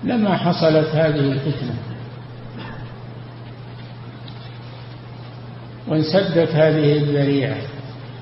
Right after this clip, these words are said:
لكن لما حدث تعظيم القبور وزخرفتها والبناء عليها، حدثت الفتنة والشرك بالله عز وجل.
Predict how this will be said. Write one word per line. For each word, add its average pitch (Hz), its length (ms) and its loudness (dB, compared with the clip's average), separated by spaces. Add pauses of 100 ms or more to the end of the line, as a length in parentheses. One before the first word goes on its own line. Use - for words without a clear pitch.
(1800)
لكن 170 360 4
لما 160 440 2
حدث 143 580 0
تعظيم 156 440 2
القبور 147 580 0 (360)
وزخرفتها 151 880 2
والبناء 151 480 2
عليها، 175 640 0 (1080)
حدثت 156 480 2
الفتنة 147 520 0 (1000)
والشرك 170 480 -2
بالله 143 280 2
عز 139 400 2
وجل. 123 340 0